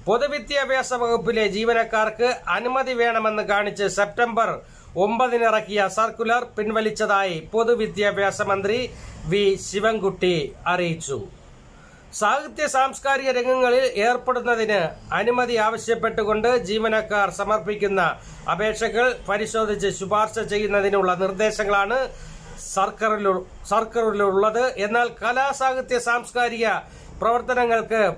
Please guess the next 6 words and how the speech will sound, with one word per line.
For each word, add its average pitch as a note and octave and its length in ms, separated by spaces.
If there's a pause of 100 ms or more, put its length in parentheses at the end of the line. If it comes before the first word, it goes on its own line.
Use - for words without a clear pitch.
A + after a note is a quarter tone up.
പൊതുവിദ്യാഭ്യാസ B3 840
വകുപ്പ് A3 440
നിയന്ത്രണം A3 580 (420)
ഏർപ്പെടുത്തി A3 680
എന്ന A3 220
രീതിയിൽ G#3+ 460